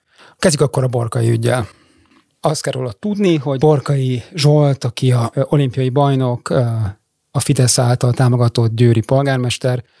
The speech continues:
ö, a tizenkilences választások előtt, ö, szeptemberben kiszivárgott videó szerint a barátaival, üzlettársaival az Adrián,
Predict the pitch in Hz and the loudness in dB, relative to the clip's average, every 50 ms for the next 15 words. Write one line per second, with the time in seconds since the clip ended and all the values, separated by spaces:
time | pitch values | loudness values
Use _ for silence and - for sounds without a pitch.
0 | _ _ _ _ _ _ _ _ _ _ _ 127 120 117 113 110 - - 165 - | _ _ _ _ _ _ _ _ _ _ _ -2 -2 -2 -2 -4 0 0 0 2
1 | 139 120 - 135 123 117 110 - 123 - - 135 127 123 123 117 - - 131 117 | 0 -2 -2 -6 -6 -6 -6 -6 -6 -4 -4 -4 -4 -4 -4 -6 -6 -4 -4 -2
2 | 110 107 - 123 113 - 113 107 110 113 107 104 - _ - 135 127 123 - - | -2 0 0 0 0 0 0 0 2 0 0 -2 -6 _ 0 0 0 0 -2 -6
3 | - - 147 - - - 131 120 117 113 117 117 117 110 113 113 113 113 107 - | -2 -2 -2 -2 -2 -4 -2 0 2 2 2 2 2 2 0 0 0 -2 0 0
4 | 131 - - 127 120 110 113 113 117 110 - - 120 123 113 117 113 110 110 - | 2 2 2 2 2 0 0 -2 -2 -4 -4 -2 -2 0 0 0 0 0 0 0
5 | - 135 123 127 123 117 117 110 - - 113 104 127 123 120 113 110 - - 110 | 0 0 0 -2 -4 -6 -8 -6 -4 -4 0 2 2 2 2 0 -2 -4 -4 -2
6 | 107 107 107 110 113 117 117 120 120 - - _ _ - 120 98 - 101 95 - | 0 0 2 2 2 2 2 0 -2 -4 -8 _ _ -8 -8 -6 -6 -6 -8 -6
7 | - 92 90 101 101 - 110 107 107 113 127 135 135 139 135 - _ _ _ _ | -8 -8 -6 -6 -4 -4 -2 -2 0 2 2 2 2 0 -2 -6 _ _ _ _
8 | _ _ _ - 117 123 123 123 113 107 110 110 110 110 113 113 113 113 104 - | _ _ _ -4 -2 0 0 0 0 2 0 2 2 2 2 2 0 0 -2 -4